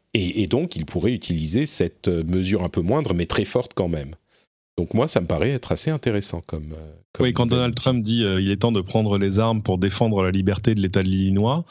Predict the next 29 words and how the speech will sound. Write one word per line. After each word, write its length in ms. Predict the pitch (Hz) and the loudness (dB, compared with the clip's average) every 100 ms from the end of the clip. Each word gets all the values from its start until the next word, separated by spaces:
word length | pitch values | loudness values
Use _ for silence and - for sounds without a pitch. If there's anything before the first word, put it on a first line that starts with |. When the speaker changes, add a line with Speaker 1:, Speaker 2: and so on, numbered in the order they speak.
| - - - - - - | -10 -10 -8 -8 -10 -10
Speaker 2:
forcément, 540 | - 85 - 107 175 139 | -6 -4 0 0 0 0
n'importe 540 | 123 113 107 123 110 | 0 0 0 0 0
qui 160 | 110 107 | 0 0
d'autre 380 | 123 117 - | 0 -2 -4
qui 200 | 87 - | -6 -6
écrirait 380 | 87 - 98 98 | -6 -4 -2 0
ce 60 | 90 | 0
genre 120 | 92 | 0
de 80 | 87 | 0
truc 320 | 85 156 143 - | 0 0 -2 -4
pourrait 180 | 92 | 0
voir 220 | 92 117 113 | 2 0 0
son 160 | 95 | -2
tweet 220 | - 104 | 0 0
effacé, 380 | 98 95 92 147 | 0 0 0 0
genre, « 280 | 127 98 - | 2 0 0
N-, 160 | 101 135 | -2 0
non, 420 | 117 101 104 117 113 | 0 2 2 2 0
l'appel 320 | 87 - 98 | 0 0 2
à 80 | 92 | 2
la 140 | 90 | 2
rébellion 380 | 90 87 87 87 | 2 2 2 2
armée, 320 | 82 92 95 | 2 2 2
non, 140 | 90 | 0
c'est 160 | 92 85 | -2 -2
pas 100 | 92 | 0
une 100 | 95 | 2
bonne 160 | 92 92 | 2 2
idée. » 240 | 98 160 | 2 0